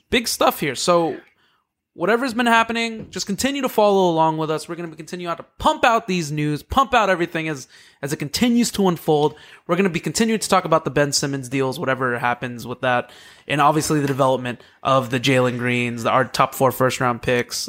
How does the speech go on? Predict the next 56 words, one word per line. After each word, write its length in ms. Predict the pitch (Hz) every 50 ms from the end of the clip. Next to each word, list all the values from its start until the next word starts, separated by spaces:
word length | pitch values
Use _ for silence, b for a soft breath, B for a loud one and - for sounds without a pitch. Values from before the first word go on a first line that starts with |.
| - -
Alperen 320 | 127 131 123 - 123 123
Sengun, 500 | 123 117 - 117 120 117 117 113 117 113
Usman 280 | 110 120 117 117 117 113
Garuba, 320 | 113 110 113 113 101 110
Josh 240 | 98 123 110 104 -
Christopher. 500 | - 127 120 - 120 117 - 120 110 - b b b b b b b b _
Tons 280 | - - 196 247 269 262
of 80 | 285 -
stuff 220 | - 262 240 247
to 80 | - 185
talk 300 | - 214 190 185 - -
about, 320 | 156 175 165 160 147 - B B B B B
tons 280 | - - 285 339 359 339
of 100 | - -
content 480 | - 277 269 262 - - 247 240 214
to 80 | - 208
be 100 | 190 196
pumping 380 | - - 202 196 170 180 165 165
out, 200 | 156 147 139 - b b b b b b _ -
and 80 | -
we 140 | 151 170 185
are 60 | 185
excited 400 | 175 - - - 170 165 160 156
to 80 | - 151
bring 200 | - 156 151 147
it 60 | 143
out 140 | 139 135 -
the 80 | 127
forefront 420 | - - 147 131 - - 135 123 -
for 100 | - 139
you. 180 | 127 127 120 B B B B
So 160 | B B - 226
that's 140 | 247 247
gonna 200 | - 330 330 320
go 140 | 240 269 269
ahead 180 | 254 247 247 214
and 120 | 190 - -
end 380 | 185 185 196 208 214 208 208 B B B B B
this 320 | - 139 170 190 185 - - -
episode. 500 | 170 170 175 - 160 - - 165 156 147
We 80 | 156 156
wanted 280 | 156 156 160 160 156
to 60 | 151
make 140 | 156 156 147
sure 120 | - - 151
that 120 | 147 135
we 60 | 139
got 240 | 123 151 135 131 135
it 100 | 135 -
out 200 | 120 127 123 -
to 100 | - 147
y'all. 160 | 139 127 120
We 80 | 135 139
clutched 440 | - - - 226 240 240 - - 247
it 80 | 214
out 360 | 190 175 170 165 165 - -